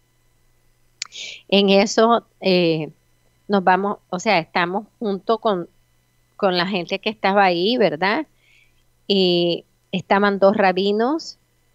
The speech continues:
eh, estaba la mayor y estaba este señor que es el, yo creo que es el encargado,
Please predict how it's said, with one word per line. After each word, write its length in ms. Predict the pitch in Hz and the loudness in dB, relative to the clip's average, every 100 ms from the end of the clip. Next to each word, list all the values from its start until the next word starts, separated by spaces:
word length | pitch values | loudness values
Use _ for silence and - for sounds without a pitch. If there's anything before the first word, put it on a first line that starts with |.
| _ _ _ | _ _ _
eh, 200 | 180 175 | -2 0
estaba 420 | 170 - 160 175 | -2 0 2 2
la 200 | 180 170 | 2 0
mayor 680 | 175 190 220 220 233 233 - | 0 0 0 2 0 0 -4
y 160 | 180 180 | -4 -4
estaba 440 | 170 170 175 175 | 0 2 4 2
este 360 | - 175 - 185 | 0 -4 -4 -4
señor 440 | - 175 170 175 | -2 0 0 0
que 120 | - | 0
es 80 | 190 | 0
el, 140 | 190 160 | 0 0
yo 140 | 175 | -2
creo 160 | - 185 | -2 0
que 100 | 185 | 0
es 60 | |
el 100 | 208 | 2
encargado, 800 | 180 165 170 156 156 170 175 196 | 0 0 -2 0 0 2 2 0